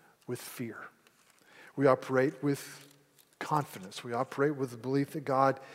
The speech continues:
is alive and watches over us. I, I, I meditate often on one of my favorite psalms, Psalm ninety-one.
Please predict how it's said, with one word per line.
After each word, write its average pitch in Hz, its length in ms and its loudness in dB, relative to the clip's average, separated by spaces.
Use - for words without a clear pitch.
is 127 160 0
alive 131 680 2
and 104 220 -10
watches 127 360 0
over 123 360 -2
us. 110 160 -4
I, 143 80 -2
I, 156 80 2
I 170 220 0
meditate 202 420 4
often 143 400 2
on 127 200 -2
one 135 100 -2
of 135 60 -4
my 123 100 0
favorite 131 320 2
psalms, 123 340 -4
Psalm 123 300 -2
ninety-one. 110 640 -6